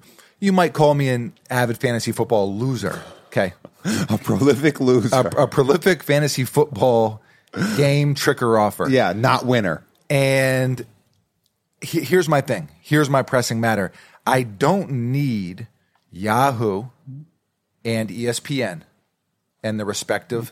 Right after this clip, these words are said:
Speaker 1: apps
Speaker 2: Yes.
Speaker 1: that they are.
Speaker 2: Okay.
Speaker 1: I don't need them to remind me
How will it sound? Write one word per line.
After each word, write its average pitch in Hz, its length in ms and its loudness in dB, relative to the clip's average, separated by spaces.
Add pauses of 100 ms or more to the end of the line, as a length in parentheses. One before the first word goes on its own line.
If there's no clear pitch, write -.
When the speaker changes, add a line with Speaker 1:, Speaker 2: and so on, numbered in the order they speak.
(120)
Speaker 1:
apps 110 440 -2
Speaker 2:
Yes. 117 420 -2 (120)
Speaker 1:
that 107 160 -4
they 113 160 0
are. 101 320 -2
Speaker 2:
Okay. 104 480 0
Speaker 1:
I 120 100 2
don't 160 180 2
need 185 160 0
them 170 200 0
to 151 280 -2
remind 120 840 0
me 85 340 -10